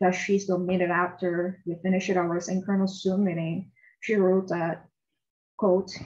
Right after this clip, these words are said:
"While Kurzel's film ad-, adaptation remains largely faithful to Shakespeare's original work with regard to dialogue and plot, it takes many creative liberties in order to depict modern day ideologies."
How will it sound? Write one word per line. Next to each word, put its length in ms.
"While 480
Kurzel's 680
film 200
ad-, 360
adaptation 800
remains 720
largely 680
faithful 560
to 200
Shakespeare's 680
original 420
work 380
with 340
regard 520
to 420
dialogue 480
and 200
plot, 420
it 120
takes 240
many 340
creative 440
liberties 500
in 100
order 200
to 100
depict 400
modern 340
day 320
ideologies." 880